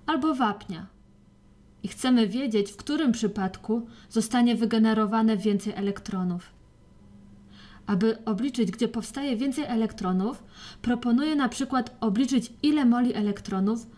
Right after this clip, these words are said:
powstaje z jednego grama cynku i ile moli elektronów powstanie z jednego grama wapnia. No to zacznijmy od obliczeń dla anody zawierającej cynk.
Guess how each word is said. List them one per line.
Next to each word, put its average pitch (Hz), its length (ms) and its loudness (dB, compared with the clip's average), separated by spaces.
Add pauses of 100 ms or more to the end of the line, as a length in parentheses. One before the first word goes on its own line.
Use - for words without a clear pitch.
(120)
powstaje 220 400 0
z - 80 -2
jednego 220 400 0
grama 226 340 2
cynku 190 500 -2 (380)
i 233 160 2
ile 220 160 6
moli 214 220 4
elektronów 208 720 0 (320)
powstanie 269 440 2
z 208 60 0
jednego 214 460 2
grama 185 400 0
wapnia. 180 500 -6 (1200)
No 349 100 0
to 359 120 0
zacznijmy 262 520 2
od 214 100 2
obliczeń 214 400 2
dla 208 120 2
anody 202 420 0
zawierającej 226 680 2
cynk. 180 400 -6